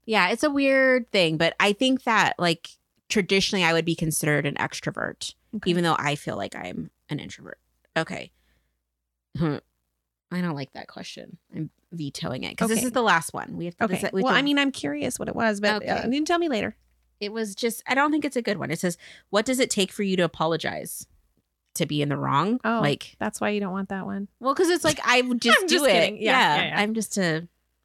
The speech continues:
Speaker 1: I don't know. It seems like
Speaker 2: No, I
Speaker 1: you,
Speaker 2: hear you.
Speaker 1: you own your crap too. So it's just like, or you're looking at me strangely.
Speaker 2: No, I'm
Speaker 1: No,
Speaker 2: ju-,
Speaker 1: okay,
Speaker 2: no,
Speaker 1: okay,
Speaker 2: no, no, no, I'm
Speaker 1: okay.
Speaker 2: not. No, I'm, I'm
Speaker 1: Okay.
Speaker 2: agreeing with you.
Speaker 1: Oh,
Speaker 2: Okay,
Speaker 1: gosh.
Speaker 2: what's the next one?
Speaker 1: What do you do when you're alone? <laughs> Jamie.
Speaker 2: Uh, well, it's very rare.
Speaker 1: Yeah.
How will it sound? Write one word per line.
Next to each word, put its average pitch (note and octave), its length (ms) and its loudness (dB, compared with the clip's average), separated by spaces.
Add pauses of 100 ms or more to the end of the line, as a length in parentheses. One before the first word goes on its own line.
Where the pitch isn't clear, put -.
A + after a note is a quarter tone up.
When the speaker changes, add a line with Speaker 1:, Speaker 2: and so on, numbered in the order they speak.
(120)
Speaker 1:
I G3+ 60 2
don't A#3 80 2
know. F3 160 4
It F3+ 60 0
seems A#3 140 -2
like C4 80 6
Speaker 2:
No, B3 80 4
I A#3 100 6
Speaker 1:
you, A#3+ 60 2
Speaker 2:
hear A3 120 0
you. F#3 200 -2
Speaker 1:
you B3+ 160 4
own C4 200 4
your A#3+ 120 2
crap G#3 280 0
too. F3+ 240 2
So E3+ 160 2
it's D#3+ 120 2
just - 220 0
like, D#3+ 400 0 (240)
or D3+ 160 2
you're D#3+ 140 2
looking G3 260 2
at D#3+ 100 2
me D#3 120 0
strangely. E3 440 0
Speaker 2:
No, D#4+ 100 4
I'm A3+ 80 6
Speaker 1:
No, F#3 100 8
Speaker 2:
ju-, E3 60 6
Speaker 1:
okay, E3+ 120 2
Speaker 2:
no, D4+ 140 6
Speaker 1:
okay, D4 160 6
Speaker 2:
no, E4+ 60 2
no, E4+ 120 4
no, D#4 60 6
I'm D4 140 6
Speaker 1:
okay. C#4+ 120 4
Speaker 2:
not. F#3+ 100 0
No, C#4 120 4
I'm, B3 180 4
I'm B3 180 2
Speaker 1:
Okay. B3 40 2
Speaker 2:
agreeing A#3 220 0
with G#3+ 140 -4
you. G#3 200 -2 (260)
Speaker 1:
Oh, - 100 0
Speaker 2:
Okay, G#3+ 120 2
Speaker 1:
gosh. G3 80 0
Speaker 2:
what's G#3+ 140 0
the G#3+ 60 -6
next G3 220 -4
one? - 140 -6 (160)
Speaker 1:
What B3+ 120 -2
do - 120 0
you D#4 80 6
do B3+ 160 2
when G#3+ 120 4
you're E3+ 140 4
alone? C#3 500 0
<laughs> - 40 -20 (2250)
Jamie. F2 440 0 (360)
Speaker 2:
Uh, - 160 2
well, D4 260 4
it's E4 220 2
very C#4 320 4
rare. B3 640 4
Speaker 1:
Yeah. F3 380 4